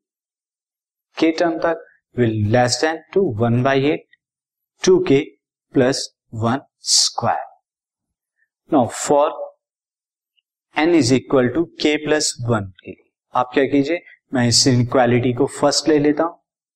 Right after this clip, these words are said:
add k plus one to both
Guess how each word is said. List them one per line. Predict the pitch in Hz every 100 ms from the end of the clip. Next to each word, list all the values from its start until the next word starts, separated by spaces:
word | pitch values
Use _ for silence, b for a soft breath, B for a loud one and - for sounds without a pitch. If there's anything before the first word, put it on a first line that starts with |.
| _ _ _ _ _ _ _ _ -
add | 143 139 143 - - _ _ _ _ _ _ _
k | - 180 185 -
plus | 147 139 - 120
one | 127 120 98 _ _ _ _ _ _ _ _ _ _ _ _ _ _ -
to | 165 196 - - _ _ _ _ _ _ 120 101
both | 123 123 156 -